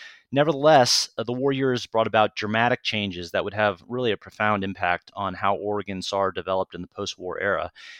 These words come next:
Uh, this was the first time that the federal government really became involved in search and rescue, and these em-, uh, efforts were primarily focused on rescuing airmen and sailors lost at sea. Uh, but to aid in that effort, the Pentagon created what was called the Air Sea Rescue Agency.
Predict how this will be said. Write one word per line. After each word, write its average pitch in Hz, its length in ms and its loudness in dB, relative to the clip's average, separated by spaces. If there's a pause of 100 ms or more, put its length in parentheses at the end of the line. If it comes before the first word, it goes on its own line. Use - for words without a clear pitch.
(340)
Uh, 107 220 4
this 120 180 0
was 139 80 -8
the 170 80 -4
first 139 260 0
time 127 200 2
that 120 100 -6
the - 160 -12
federal 127 240 4
government 107 540 0
really 110 240 -2
became 101 340 -4
involved 92 400 -4
in 90 80 -8
search - 300 -10
and 82 80 -10
rescue, 85 440 -8 (100)
and 98 220 -4
these 113 320 0
em-, 113 200 -6 (320)
uh, 98 180 -2
efforts 113 400 -2
were 98 80 -8
primarily 127 480 0
focused 110 480 -2
on 95 160 -4
rescuing 104 540 -4 (180)
airmen 117 340 2
and 107 100 -2
sailors 98 420 -2
lost 92 320 0
at 82 80 -6
sea. 107 420 -2 (420)
Uh, 98 120 -2
but 120 160 2
to - 160 -2
aid 151 140 2
in 135 60 2
that 117 140 4
effort, 113 400 2
the - 80 -10
Pentagon 107 460 -2
created 104 360 -4
what 95 220 -4
was 90 100 -12
called 101 380 -2
the 95 180 -4
Air 113 160 0
Sea 107 300 -4
Rescue 92 460 -4
Agency. 80 580 -10